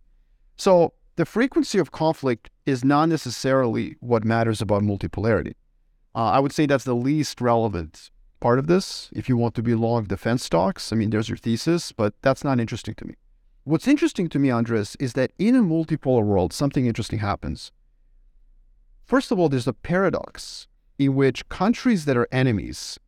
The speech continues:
are compelled to trade with one another in a multipolar world because their own allies cannot be put into order. In other words, you have China, you have the United States, clearly the two countries that are more powerful than others,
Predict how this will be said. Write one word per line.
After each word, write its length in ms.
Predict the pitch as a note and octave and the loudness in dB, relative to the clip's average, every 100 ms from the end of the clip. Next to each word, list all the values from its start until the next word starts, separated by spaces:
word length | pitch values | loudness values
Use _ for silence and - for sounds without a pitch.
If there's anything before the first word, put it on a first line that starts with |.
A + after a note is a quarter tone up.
| _ - | _ -4
are 100 | C3 | -4
compelled 640 | - C3+ A#2+ - D#3+ E3 | -2 -6 -4 0 2 2
to 160 | - C3 | -2 -8
trade 400 | - C3 C3 C3+ | -4 0 0 0
with 100 | A2 | -2
one 180 | G#2 G2 | 0 0
another 440 | E2+ D2 A#1+ G#1 _ _ _ | -2 -4 -6 -8 _ _ _
in 160 | C3+ C#3 | 0 2
a 60 | C3 | 2
multipolar 600 | A#2+ A#2 G#2+ - F#2 E2 | 2 0 -4 -4 -2 0
world 420 | D#3 C3+ - - _ _ _ _ _ _ C3+ | 0 0 -4 -20 _ _ _ _ _ _ -6
because 520 | C3+ - A#3 B3 - | -6 -2 2 2 2
their 200 | D3 - | -2 0
own 260 | E3 G3 - | -2 -2 -2
allies 720 | B2 B2 E3+ A3 A#3+ - - - | 0 2 2 0 -2 -8 -20 -10
cannot 640 | - D3+ D3 E3+ F#3+ - - | -2 0 2 0 -2 -8 -6
be 140 | C3 B2+ | -4 -2
put 240 | - C#3+ | 2 2
into 240 | B2 - | 2 -2
order. 340 | - G#2 D#2+ - _ _ _ _ _ - | -2 0 -2 -8 _ _ _ _ _ -4
In 80 | C#3 | 0
other 160 | E3+ | 2
words, 400 | E3+ C3+ B2+ - | 2 2 0 -2
you 80 | D#3+ | -2
have 140 | B2+ - | -2 -2
China, 420 | - D#3 D#3 D3+ - | 0 2 2 -2 -8
you 80 | C3+ | -10
have 100 | - | -6
the 60 | |
United 260 | A2 G#2 - | -2 -2 -4
States, 380 | - D3 C3+ - | 0 0 0 -6
clearly 360 | - C#3 B2+ | 0 0 0
the 80 | A#2+ | -2
two 140 | - | -4
countries 360 | - A2 A2+ G#2+ | -4 -2 -2 -2
that 140 | F#2 | 0
are 140 | G#2 C3 | 2 2
more 220 | B2 A#2 _ _ _ - | 2 -2 _ _ _ -2
powerful 320 | B2 G#2 A2+ | 2 2 0
than 100 | G2 | -2
others, 400 | B2+ C#3 G#2+ - | 0 0 -2 -6